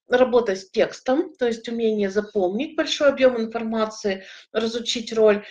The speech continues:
и потом её выразительно рассказать. А также в дополнение к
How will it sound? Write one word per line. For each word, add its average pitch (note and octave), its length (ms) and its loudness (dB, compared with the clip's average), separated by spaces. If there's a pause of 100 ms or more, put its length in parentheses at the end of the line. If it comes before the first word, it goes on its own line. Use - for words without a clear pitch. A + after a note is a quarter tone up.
(140)
и D4+ 180 0
потом C4 380 4
её A#3 580 2 (840)
выразительно A3 580 -2
рассказать. G#3 640 0 (280)
А A#3+ 120 2
также A#3+ 480 2
в F#3 80 -12
дополнение G3 720 -2
к F3+ 380 -4